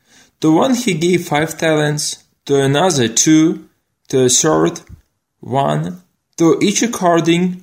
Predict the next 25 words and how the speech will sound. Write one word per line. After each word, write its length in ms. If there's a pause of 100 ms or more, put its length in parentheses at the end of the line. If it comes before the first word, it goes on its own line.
to 60
his 240 (100)
ability. 520 (800)
Then 160 (120)
he 100 (120)
went 180
away. 340 (800)
Immediately, 720 (640)
the 100 (160)
one 200
who 300
received 480 (240)
five 240 (160)
talents 420 (800)
went 280 (180)
and 80 (160)
traded 420 (100)
with 200
them 300 (680)
and 300
made 240
another 360 (140)
five. 280 (1120)
Likewise, 600 (1000)
the 120